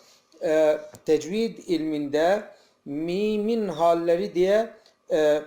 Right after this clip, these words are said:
bir, e, konumuz var. Mimin halleri. Mimin üç tane hali var. Yani bu de, ne demektir? Mim harfi değil. Mim-i sakin. Yani cezmeli mim. Cezmeli mimin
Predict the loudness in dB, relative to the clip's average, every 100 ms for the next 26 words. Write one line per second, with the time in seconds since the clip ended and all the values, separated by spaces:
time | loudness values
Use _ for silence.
0 | -10 -16 -6 0 0 -2 -2 0 0 0
1 | 0 0 -2 0 -2 -2 -6 -4 -4 -2
2 | -2 0 -2 -4 -6 -12 _ _ _ -14
3 | -8 -4 -2 0 -2 -4 -8 -6 -2 -2
4 | 0 0 0 0 0 -4 -6 _ -2 0
5 | 0 -4 -4 0 -2 0 -2 0 0 -2
6 | -4 -6 -2 -2 -2 0 -2 -2 0 0
7 | -2 -10 _ _ _ -8 -4 -2 -2 -4
8 | -4 0 0 0 -6 -10 -10 _ _ _
9 | -4 -2 0 -4 -4 0 0 0 -2 0
10 | 0 -2 -4 -10 _ _ _ -16 -2 -2
11 | 0 -2 -2 -2 -2 -2 0 0 -2 -8